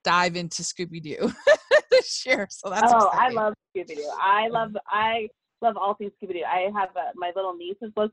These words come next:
Speaker 2: Scooby-Doo. Yeah, I really,
Speaker 1: Yeah.
Speaker 2: I'm a big fan of the
Speaker 1: Yeah.
Speaker 2: Scooby-Doo franchise in general, but, but I just didn't anticipate, th-, that trailer just looks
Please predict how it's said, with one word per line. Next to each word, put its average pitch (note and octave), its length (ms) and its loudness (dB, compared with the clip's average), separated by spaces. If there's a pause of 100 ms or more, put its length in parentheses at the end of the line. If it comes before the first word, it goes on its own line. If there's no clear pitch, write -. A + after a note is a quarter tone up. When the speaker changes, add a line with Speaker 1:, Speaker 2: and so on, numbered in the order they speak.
(100)
Speaker 2:
Scooby-Doo. G#3+ 380 0 (280)
Yeah, F3+ 200 2
I F#3 100 2
really, F3 540 -4 (280)
Speaker 1:
Yeah. - 220 -6
Speaker 2:
I'm F#4 140 2
a F#4+ 60 0
big F#4 240 -2
fan B3 200 2
of G#3+ 120 -6
the A#3+ 100 -8 (100)
Speaker 1:
Yeah. B3 80 -4
Speaker 2:
Scooby-Doo G3+ 280 0
franchise G#3+ 460 0
in G3 220 -2
general, D4+ 540 2 (400)
but, B3 180 6 (600)
but A3 140 2
I G#3 220 2
just C#4 200 -2
didn't F4 160 -2
anticipate, D#4+ 400 -6
th-, A#3 160 -10 (160)
that D#4 220 2 (240)
trailer G#4 260 6
just D4 240 -8
looks C4 180 -6